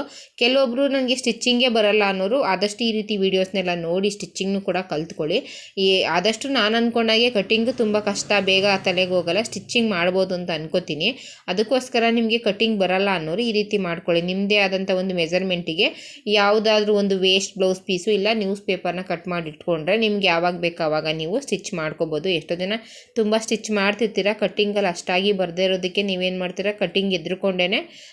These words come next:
ಆ, ಸ್ಟಿಚ್ ಮಾಡಲ್ಲ. ನಿಮ್ಮ ಬ್ಲೌಸ್‌ಗಳಿಗೆ ಆ ರೀತಿ ಎಲ್ಲ ಮಾಡ್ಕೋಬೋದು. ಒಂದು ಪೀಸ್ನ ಇಟ್ಕೊಂಡು ನೀವು ರೆಗ್ಯುಲರಾಗಿ ಅದನ್ನೇ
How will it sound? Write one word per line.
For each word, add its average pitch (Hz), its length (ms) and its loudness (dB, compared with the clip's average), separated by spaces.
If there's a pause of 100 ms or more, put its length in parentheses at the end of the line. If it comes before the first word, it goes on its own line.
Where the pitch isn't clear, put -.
ಆ, 190 180 0
ಸ್ಟಿಚ್ 208 300 -2
ಮಾಡಲ್ಲ. 170 380 0
ನಿಮ್ಮ 254 220 0
ಬ್ಲೌಸ್‌ಗಳಿಗೆ 240 540 2
ಆ 202 100 4
ರೀತಿ 180 260 0
ಎಲ್ಲ 175 120 2
ಮಾಡ್ಕೋಬೋದು. 165 600 -2
ಒಂದು 175 180 -2
ಪೀಸ್ನ 185 300 -4
ಇಟ್ಕೊಂಡು 175 480 -4
ನೀವು 175 220 -4
ರೆಗ್ಯುಲರಾಗಿ 170 580 0
ಅದನ್ನೇ 190 560 -2